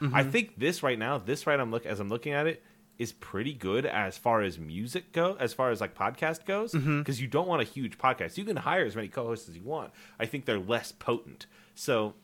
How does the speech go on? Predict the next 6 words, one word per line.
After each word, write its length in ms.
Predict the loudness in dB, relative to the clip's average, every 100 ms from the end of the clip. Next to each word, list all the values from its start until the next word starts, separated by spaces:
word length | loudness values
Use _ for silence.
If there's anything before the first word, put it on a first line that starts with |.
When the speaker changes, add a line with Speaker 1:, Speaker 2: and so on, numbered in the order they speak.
| _ -16 -10
Speaker 1:
<clears throat> 1040 | -10 -10 -18 _ -20 -20 _ _ -20 _
like, 200 | 2 4
'cause 140 | 2 2
I 80 |
think, 260 | 2 0 2
like, 240 | 2 0